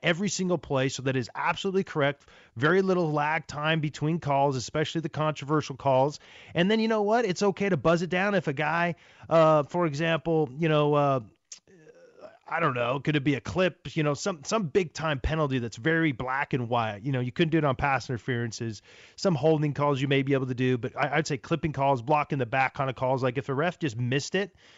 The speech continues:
you know, you have this remote official just jump in and say, "Ooh, ooh, they actually, they, you know, they did this or they didn't touch or whatever,"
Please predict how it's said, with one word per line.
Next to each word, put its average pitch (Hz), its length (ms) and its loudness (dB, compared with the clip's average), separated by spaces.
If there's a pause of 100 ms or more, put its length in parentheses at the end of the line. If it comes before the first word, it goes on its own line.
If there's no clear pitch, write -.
(220)
you 139 80 -2
know, 156 80 4
you 156 120 2
have 156 160 0
this 156 160 -4
remote 143 460 0
official 160 380 -4
just 139 160 -4
jump 170 220 0
in 180 40 2
and 156 60 -2
say, 165 80 -4
"Ooh, 202 360 0
ooh, 156 40 2
they 143 60 -2
actually, 156 360 -4
they, 131 300 -4
you 131 80 0
know, 123 100 -2
they 120 100 -2
did 110 200 -6
this 175 320 -2
or 123 40 -6
they 117 80 -4
didn't 107 200 -8
touch 160 320 0
or 139 60 -2
whatever," 160 540 0